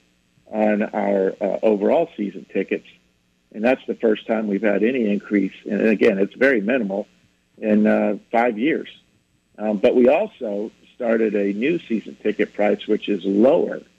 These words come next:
uh, about a hundred dollars lower than, um, than the overall season ticket price we've been offering, uh, for a long, long time. So there are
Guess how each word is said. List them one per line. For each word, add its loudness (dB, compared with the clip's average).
uh, -4
about 2
a -2
hundred -2
dollars 0
lower 0
than, 2
um, -2
than -2
the 0
overall 2
season -10
ticket -4
price -2
we've -2
been -6
offering, -4
uh, 0
for -2
a -2
long, 2
long 0
time. -2
So 0
there 4
are -4